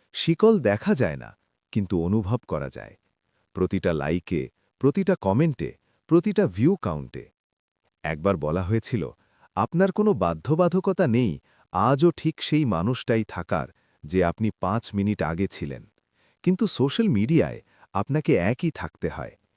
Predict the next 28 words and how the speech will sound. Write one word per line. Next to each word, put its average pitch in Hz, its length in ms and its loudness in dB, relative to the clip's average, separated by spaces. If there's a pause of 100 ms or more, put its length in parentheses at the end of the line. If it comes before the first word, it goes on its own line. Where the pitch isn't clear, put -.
(260)
একই 113 320 0
ইমেজ 95 440 2
ধরে 95 260 0
রাখতে 98 320 -4
হয়, 69 240 -10 (380)
একই 170 320 2
ব্র্যান্ড 123 440 2
বজায় 95 380 4
রাখতে 76 280 -8
হয়। 73 240 -12 (560)
আর 80 140 -4
সেই 90 320 -2
করতে 87 380 -4
করতেই 82 560 0 (300)
আপনি 143 320 -2
হারিয়ে 117 400 -2
যান। 67 300 -8 (640)
আসল 135 360 2
আপনি, 101 480 -2 (320)
যে 147 160 6
বদলায়, 95 640 0 (300)
যে 98 160 2
বড় 80 320 2
হয়, 78 340 -6 (280)
যে 151 140 4
প্রতিটা 202 420 2
মুহূর্তে 147 460 2
নতুন, 95 520 0